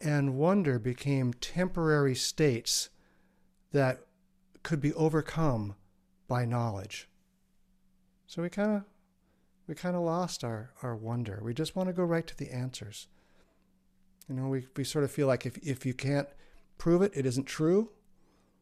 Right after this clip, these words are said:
and I will prove to you what is true. So our education also really, uh, tells us to seek answers.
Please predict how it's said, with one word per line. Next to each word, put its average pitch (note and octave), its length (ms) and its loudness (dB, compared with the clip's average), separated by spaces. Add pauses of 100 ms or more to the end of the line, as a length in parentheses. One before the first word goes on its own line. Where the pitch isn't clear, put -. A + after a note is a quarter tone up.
(400)
and A#2+ 240 -2
I C3 220 -2
will C3 200 0
prove D#3 380 -2
to D3+ 80 -4
you D3+ 160 0
what D3 200 0
is A2+ 180 -2
true. - 240 -12 (4000)
So E3 180 -6
our E3 140 0
education E3 800 0 (120)
also G#3+ 360 2
really, C#3 640 4 (380)
uh, A2+ 400 -4 (160)
tells C#3 300 0
us A#2 200 -2
to A#2 120 -6
seek - 500 -4 (120)
answers. - 720 -8